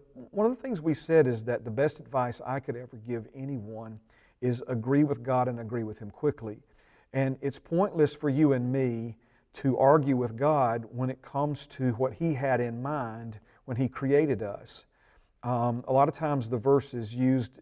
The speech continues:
in, in, in different applications, but remember the Bible says that the clay,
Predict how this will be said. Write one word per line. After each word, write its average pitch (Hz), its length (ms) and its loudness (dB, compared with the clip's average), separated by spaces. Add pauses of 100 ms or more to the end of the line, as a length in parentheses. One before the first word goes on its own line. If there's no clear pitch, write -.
(120)
in, 131 460 -8
in, 127 320 -10
in 120 160 -6
different 127 360 0 (120)
applications, 127 880 -2 (400)
but 139 180 4
remember 160 380 2
the 135 80 2
Bible 156 300 2
says 139 420 0 (200)
that 135 300 -2
the 123 80 -6
clay, 131 760 0